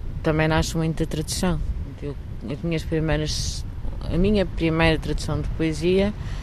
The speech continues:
foi a Cristina Rossetti, O Mercado dos Doentes e Outros Poemas, Goblin Market and Other Poems, onde também há sonetos e, inclusive, eu descobri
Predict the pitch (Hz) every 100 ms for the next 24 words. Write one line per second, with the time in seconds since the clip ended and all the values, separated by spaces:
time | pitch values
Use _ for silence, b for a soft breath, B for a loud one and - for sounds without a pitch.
0 | B - - - 180 170 165 160 156 -
1 | - 160 151 151 151 156 - - 156 -
2 | 175 170 165 B B B B - 147 147
3 | 147 143 143 143 143 - 147 139 135 -
4 | 139 131 131 120 - - - 165 165 156
5 | 131 127 135 139 135 139 147 - 135 127
6 | 123 135 - 147 147 165 185 - B B
7 | B B B - - 160 160 165 - -
8 | - 143 127 135 135 - - 151 170 175
9 | - - 156 170 180 170 165 - 143 -
10 | 156 156 160 135 131 - 143 131 139